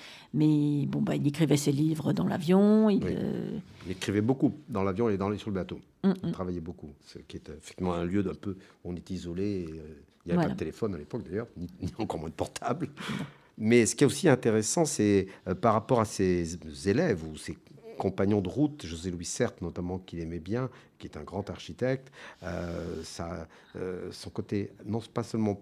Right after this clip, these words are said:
Speaker 2: paternalisme, mais, mais en même temps reconnaissant du travail de José Louis Certes et d'échanges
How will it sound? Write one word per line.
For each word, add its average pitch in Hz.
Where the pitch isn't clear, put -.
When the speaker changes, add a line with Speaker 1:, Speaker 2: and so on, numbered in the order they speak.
Speaker 2:
paternalisme, 120
mais, 110
mais 110
en 107
même 117
temps 160
reconnaissant 127
du 98
travail 101
de 90
José 90
Louis 90
Certes -
et 87
d'échanges 95